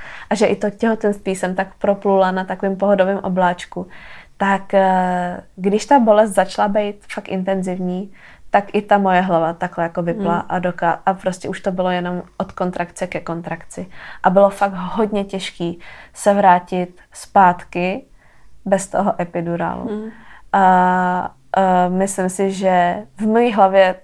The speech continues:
Speaker 1: to není žádný zklamání, že jsem si ten epidurál nechala,
Speaker 2: Ne,
Speaker 1: nechala
Speaker 2: vůbec
Speaker 1: dát.
Speaker 2: ne. Mhm.
Speaker 1: Neberu žádný z těch, z těch jakoby věcí, co se dějou u porodu, jako že je něco špatně nebo dobře. Každej to má úplně jinak.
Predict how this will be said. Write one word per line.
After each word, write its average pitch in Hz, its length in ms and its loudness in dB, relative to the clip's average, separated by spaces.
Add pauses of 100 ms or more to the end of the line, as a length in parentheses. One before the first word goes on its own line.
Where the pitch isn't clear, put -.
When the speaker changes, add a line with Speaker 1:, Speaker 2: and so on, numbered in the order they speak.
(140)
Speaker 1:
to 226 120 2
není 220 220 2
žádný 202 280 4
zklamání, 180 640 -2
že 185 100 -4
jsem 180 180 -8
si 180 160 -10
ten 185 200 -6
epidurál 175 540 -2
nechala, 185 500 2
Speaker 2:
Ne, 214 100 -4
Speaker 1:
nechala 202 380 2
Speaker 2:
vůbec 196 100 4
Speaker 1:
dát. 180 440 0
Speaker 2:
ne. 226 100 -14 (220)
Mhm. 240 100 -10 (100)
Speaker 1:
Neberu 202 320 6 (160)
žádný 202 460 2
z - 80 -12
těch, 208 140 -2 (120)
z 190 40 -14
těch 190 220 -4
jakoby 190 400 -2
věcí, 190 360 -4
co 190 140 -12
se 196 160 -4
dějou 175 380 0
u 196 120 -6
porodu, 185 640 0 (120)
jako 190 360 -2
že 185 120 -2
je 175 300 0
něco 180 260 -6
špatně 180 420 -4
nebo 180 240 -2
dobře. 175 400 -4
Každej 180 360 -6
to 185 100 -12
má 180 160 -6
úplně 185 340 -8
jinak. 180 220 -8